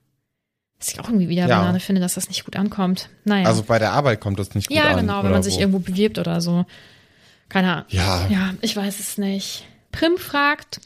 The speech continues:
Speaker 1: findet ihr, Monokel sollten wieder in Mode sein?
Speaker 2: Ich bin großer Fan von Monokel
Speaker 1: Mhm.
Speaker 2: in, äh, in Filmen, weil da, die sehen schon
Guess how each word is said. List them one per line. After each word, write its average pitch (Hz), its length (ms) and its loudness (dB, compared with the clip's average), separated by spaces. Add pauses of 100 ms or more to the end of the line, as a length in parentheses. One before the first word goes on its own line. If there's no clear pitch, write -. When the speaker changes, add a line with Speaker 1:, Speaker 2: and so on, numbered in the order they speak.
(120)
Speaker 1:
findet 370 320 0
ihr, 320 120 0
Monokel 311 520 0
sollten 285 420 0
wieder 294 240 2
in 277 160 2
Mode 302 260 2
sein? 180 440 2 (140)
Speaker 2:
Ich 104 200 2
bin 123 140 4
großer 165 500 2
Fan 139 340 2
von 127 200 0
Monokel 110 800 2
Speaker 1:
Mhm. 220 80 2
Speaker 2:
in, 101 280 2
äh, 104 600 0
in 107 140 0
Filmen, 123 600 0
weil 95 160 2
da, 98 180 2
die 98 200 -6
sehen 104 280 2
schon 127 440 0